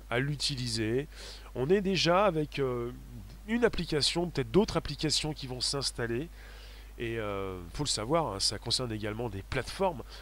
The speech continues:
Vous avez même des plateformes, des réseaux sociaux destinés aux riches, où vous pouvez y entrer si vous payez une certaine somme. Une somme assez importante. Il y a différentes applications, et parfois ce sont des applications privées. Là, pour l'instant, on est avec une application privée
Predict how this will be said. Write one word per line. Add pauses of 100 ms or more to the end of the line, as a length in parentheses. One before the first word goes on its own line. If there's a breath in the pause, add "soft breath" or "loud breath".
(100)
Vous
avez
même
des
plateformes,
des
réseaux
sociaux
destinés
aux
riches, (280 loud breath)
où
vous
pouvez
y
entrer
si
vous
payez
une
certaine
somme. (680 loud breath)
Une
somme (160)
assez
importante. (640 loud breath)
Il
y
a
différentes
applications,
et
parfois
ce
sont
des
applications
privées. (540 loud breath)
Là,
pour
l'instant,
on
est
avec
une
application
privée